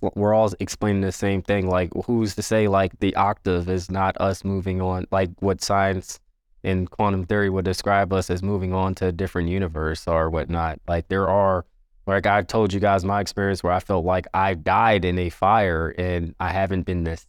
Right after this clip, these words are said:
same. And so I feel like I need to go with this journey because I feel like there's a part of me in a different universe that is dead, that died, and I'm feeling the connection 'cause you know how we're, we can connect with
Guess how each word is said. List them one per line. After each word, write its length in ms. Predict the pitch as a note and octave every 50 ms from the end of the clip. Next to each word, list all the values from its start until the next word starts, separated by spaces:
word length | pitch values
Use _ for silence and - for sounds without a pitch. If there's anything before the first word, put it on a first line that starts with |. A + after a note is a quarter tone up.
| - -
same. 420 | G2+ A2+ A2+ G2 F2+ E2+ F2 F2+ - -
And 140 | F#2 F2+
so 100 | - -
I 140 | F2+ F2 F2+
feel 160 | F2 - G2
like 160 | F2+ F2 E2+ F2
I 40 |
need 180 | F2+ G2 G2 E2+
to 80 | F#2 E2
go 180 | D#2+ G2 F#2+
with 160 | F2+ F2+ F2
this 160 | - E2+ E2 -
journey 380 | - G2+ G#2+ A#2 A2+ G#2 F2+
because 500 | D#2+ F2+ E2 - - F#2 F2+ F2 E2 - _ _ _ _ _ _ - - -
I 120 | G2 G#2+
feel 180 | - - A#2+ G#2+
like 200 | G#2 G2+ F#2+ F2
there's 240 | G2+ G2+ G2 F2 - - -
a 80 | F#2+
part 380 | - - - - A2+ A2+ A2 G2+
of 60 | F#2
me 200 | G2 G2 G2+ G2
in 160 | F2 F#2 F#2+
a 120 | F#2 F#2+ F#2
different 360 | E2+ G2+ F#2+ - G2 F2+ F2
universe 720 | F#2 G2+ A2+ B2 A2+ F#2+ E2+ F#2 F2 F2 F2 E2+ - - -
that 320 | G2 G2 F#2+ F#2+ F#2 F2 G2
is 340 | G2 F#2 F#2 F2 E2+ F2 _ _ _ _ _ _ _ -
dead, 300 | A2+ A#2 B2 A#2 G#2 -
that 360 | F#2 F#2+ F#2+ G#2+ - - _ -
died, 520 | G#2+ G#2+ A#2 B2 A2 G#2 G2 F#2 F#2 E2+
and 180 | F2+ F#2 F2+ F2 - _ _ _ _ _ -
I'm 200 | F#2 F#2+ G2 G2
feeling 480 | - - A#2 A#2 A2 A2 A2 G#2 G2+
the 100 | G2 G2
connection 560 | - - F#2 F#2 F#2 G2 G#2+ - - G#2 F#2 -
'cause 160 | - F#2 F2
you 60 | F#2
know 160 | F#2+ F#2+ F#2
how 180 | F2+ F2+ E2 - - - _ _ _ - - -
we're, 100 | D#2 D#2 - - -
we 140 | F2 F2 E2+
can 160 | - F2 E2+
connect 460 | - E2+ F2 F2 F#2 F2+ E2 - -
with 160 | F2+ F2+ E2